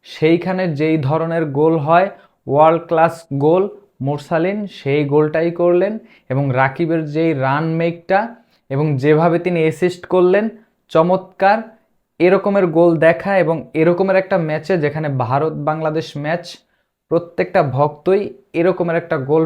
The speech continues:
পেয়ে নিশ্চিন্তে বাড়িতে ফিরেছেন আনন্দ নিয়েই। বাংলাদেশ এই ম্যাচটা জয় করেছে, সেক্ষেত্রে প্রত্যেকটা ভক্তরাই চেয়েছিলেন এই ম্যাচটা বাংলাদেশ যে কোনো মূল্যে, ভারতের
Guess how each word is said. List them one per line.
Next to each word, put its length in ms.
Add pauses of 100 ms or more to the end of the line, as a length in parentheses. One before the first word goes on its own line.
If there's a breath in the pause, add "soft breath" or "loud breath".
পেয়ে 180 (200)
নিশ্চিন্তে 640 (140)
বাড়িতে 400
ফিরেছেন 440 (480 soft breath)
আনন্দ 260 (140)
নিয়েই। 280 (580)
বাংলাদেশ 420 (100)
এই 140
ম্যাচটা 240 (140)
জয় 260
করেছে, 280 (100)
সেক্ষেত্রে 480 (160)
প্রত্যেকটা 460 (140)
ভক্তরাই 520 (100)
চেয়েছিলেন 460 (400 soft breath)
এই 180 (120)
ম্যাচটা 380 (140)
বাংলাদেশ 400 (300)
যে 100 (100)
কোনো 160 (100)
মূল্যে, 300 (500 loud breath)
ভারতের 380